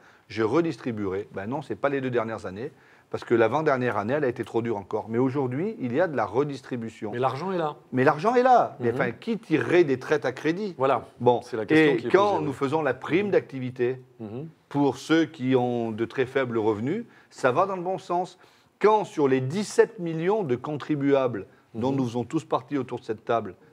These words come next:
Speaker 1: dix-sept millions de foyers fiscaux de contribuables en France, il y en a douze millions qui voient leur impôt ne pas progresser ou diminuer,
Speaker 2: Mhm.
Speaker 1: c'est une avancée. Pourquoi nous faisons cela ? Parce que nous pouvons. Et vous verrez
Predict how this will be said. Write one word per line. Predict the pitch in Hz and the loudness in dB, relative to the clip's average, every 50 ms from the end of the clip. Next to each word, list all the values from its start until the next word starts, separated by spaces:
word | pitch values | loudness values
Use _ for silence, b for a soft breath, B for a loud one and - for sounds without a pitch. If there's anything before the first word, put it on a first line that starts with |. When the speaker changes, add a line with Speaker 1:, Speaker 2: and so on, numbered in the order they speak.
| b | b
Speaker 1:
dix-sept | - 123 127 - 156 147 127 - | -8 -8 -6 -4 -4 -6 -4 -4
millions | 135 131 131 147 147 131 | -6 -4 -4 -4 -4 -4
de | 107 104 | -6 -6
foyers | - - 123 113 123 120 | -4 -2 -2 -2 -2 -4
fiscaux | - - 120 - - - 131 110 | -8 -10 -16 -12 -4 -2 -2 -2
de | |
contribuables | - 117 110 - - 117 113 113 117 113 110 110 | -2 -6 -10 -6 -6 -6 0 0 0 0 0 -2
en | 107 107 | -8 -10
France, | - - 123 120 117 110 - b b b b b b | -8 -6 -4 -4 -4 -6 -12 b b b b b b
il | 123 123 | -2 0
y | 127 | 0
en | |
a | 123 | 0
douze | 120 120 180 220 190 160 | 0 2 0 0 0 0
millions | 170 170 160 151 156 156 147 147 139 127 127 b b b b b b b | -2 -2 0 2 2 4 4 2 0 -4 -8 b b b b b b b
qui | - 127 131 | -2 0 2
voient | 127 135 147 151 147 139 | 4 6 6 8 8 6
leur | 127 120 117 113 | 4 4 2 2
impôt | 117 120 120 117 - 131 135 131 120 | 2 -2 -4 0 4 4 6 6 4
ne | 113 104 | 2 0
pas | 98 101 - 131 127 | -4 0 0 0 0
progresser | - 127 123 110 113 117 113 - - 131 120 | 0 -2 -2 0 0 0 0 0 -2 0 0
ou | 113 104 | 0 -2
diminuer, | 101 110 123 120 113 110 110 107 110 139 180 220 208 | -4 -6 -4 -4 -4 -4 -2 -2 0 0 0 -2 -4
Speaker 2:
Mhm. | 110 104 95 98 110 127 | -8 -16 -14 -14 -16 -16
Speaker 1:
c'est | 127 - - 156 156 156 - | -10 -2 -2 -2 -2 -2 -4
une | 135 127 123 | -2 0 0
avancée. | 127 120 117 120 117 - - 107 104 117 - _ | 0 0 0 -4 -8 -8 -8 -8 -8 -8 -10 _
Pourquoi | - 131 120 - 139 | -12 -8 0 0 0
nous | 127 117 104 | 0 0 -6
faisons | 95 104 101 | -8 -10 -12
cela ? | 101 - 165 185 202 | -10 -6 -8 -8 -6
Parce | - 160 - | -8 -12 -6
que | - 139 | -6 -6
nous | 135 135 | -6 -6
pouvons. | 127 - 139 117 104 107 120 b b b b b b - | -6 -4 -4 -4 -4 -6 -8 b b b b b b -8
Et | 104 | -8
vous | 95 104 110 101 | -4 -4 -2 0
verrez | 104 110 107 - 196 - - | 2 2 4 4 4 2 2